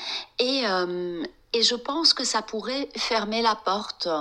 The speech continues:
à ce que les personnes puissent simplement expérimenter. C'est de tr-, c'est une très, très belle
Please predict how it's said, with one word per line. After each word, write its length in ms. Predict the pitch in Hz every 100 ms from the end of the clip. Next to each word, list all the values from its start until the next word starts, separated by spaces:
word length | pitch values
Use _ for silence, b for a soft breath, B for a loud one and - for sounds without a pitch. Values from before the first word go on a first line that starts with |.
| 160 B B _ _
à 100 | 196
ce 120 | 196 -
que 100 | 208
les 160 | 190
personnes 500 | 190 185 - 208 220
puissent 300 | 220 202 -
simplement 460 | 185 190 196 180 175
expérimenter. 1000 | 165 - - 160 160 151 277 143 - -
C'est 280 | - - 180
de 120 | 170
tr-, 340 | 170 - - 214
c'est 160 | -
une 140 | 175 165
très, 240 | - 254
très 240 | 254 - 214
belle 500 | 175 190 214 202